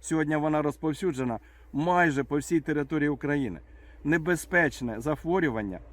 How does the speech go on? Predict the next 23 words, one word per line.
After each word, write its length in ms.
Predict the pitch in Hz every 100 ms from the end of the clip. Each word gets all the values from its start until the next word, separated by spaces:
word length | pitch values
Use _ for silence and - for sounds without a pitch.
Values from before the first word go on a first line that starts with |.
| - - - - - - 165
яке 240 | 143 156
не 80 | 147
має 280 | 156 156 135
полового 440 | 139 143 151 143
розмноження, 640 | 139 123 139 117 110 107 107
тобто 320 | 139 156 147 - - -
воно 160 | 143 151
зберігається 680 | 143 156 147 160 147 143
в 20 | 139
вигляді 440 | 151 156 151 147
склероцій 720 | - 147 151 156 156 - 139 - - -
і, 360 | 151 151 147 147 143 143 139 139 135
е, 640 | 131 127 127 131 127 123 -
конідій, 580 | 160 165 170 139 131 104 123
е, 160 | 117
на 160 | 120 139
рослинних 500 | 131 - 143 139 127
рештках. 440 | 135 123 - 76 - _ - - _
Тобто 320 | 147 143 156 - _ 135
монокультура, 960 | 165 175 170 170 165 139 165 151 123
насиченість 680 | 131 143 170 160 170 165 -
полів 280 | 160 170 156
кукурудзою, 880 | 165 147 170 160 151 98 117 107